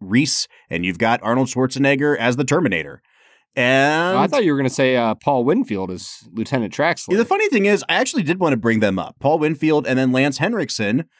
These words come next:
Speaker 1: who is a
Speaker 2: Mm-hmm.
Speaker 1: James Cameron regular and who we really didn't talk about that much in Aliens,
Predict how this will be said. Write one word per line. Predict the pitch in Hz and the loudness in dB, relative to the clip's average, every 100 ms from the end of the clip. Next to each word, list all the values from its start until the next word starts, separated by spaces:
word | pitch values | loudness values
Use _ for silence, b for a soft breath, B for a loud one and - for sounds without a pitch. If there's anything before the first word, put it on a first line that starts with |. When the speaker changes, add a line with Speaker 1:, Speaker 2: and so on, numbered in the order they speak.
| _ _ | _ _
Speaker 1:
who | 160 160 | 2 4
is | 147 151 135 | 4 2 2
a | |
Speaker 2:
Mm-hmm. | 123 117 | 2 2
Speaker 1:
James | 135 147 - | 2 0 -2
Cameron | 151 151 139 | -2 0 2
regular | 120 156 185 120 117 | 2 2 2 0 0
and | 131 147 | 0 2
who | 220 | 2
we | 247 | 2
really | 196 311 339 | 0 -2 0
didn't | 190 196 | 0 -2
talk | 147 165 196 | -4 -4 0
about | 135 104 101 | 0 0 0
that | 98 | -4
much | 98 95 92 - - _ _ - | -2 -4 -6 -10 -14 _ _ -4
in | 123 120 - | 0 2 2
Aliens, | 117 135 196 226 254 240 | 0 0 0 2 2 0